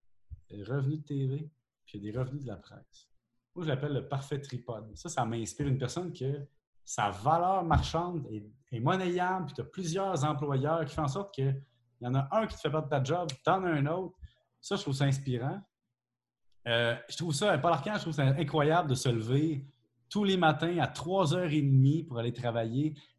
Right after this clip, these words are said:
Euh, tu sais, moi, je me lève à quatre heures et demie, je fais ça de chez nous, lui, il est en studio. Euh, tu sais, c'est des gens qui ont une rigueur que je, que je, que je, que, que j'a-, à laquelle j'aspire.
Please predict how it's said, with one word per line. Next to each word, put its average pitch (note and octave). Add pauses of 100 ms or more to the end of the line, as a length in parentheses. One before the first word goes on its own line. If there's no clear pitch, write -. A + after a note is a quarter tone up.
(100)
Euh, B2
tu C3
sais, -
moi, E3
je C3+
me C3+
lève D3
à C3+
quatre D3+
heures E3+
et C#3+
demie, D3+
je -
fais -
ça D#3+
de C#3
chez C#3
nous, E3+
lui, D#3+
il -
est D3+
en C3+
studio. C3+ (360)
Euh, B2
tu -
sais, G#3
c'est D3+
des D#3+
gens A3
qui -
ont C#3+
une C3+
rigueur E3
que B2
je, - (160)
que A#2+
je, A2
que A#2+
je, A2
que, A#2+
que C3
j'a-, C3+
à C#3+
laquelle C#3
j'aspire. C#3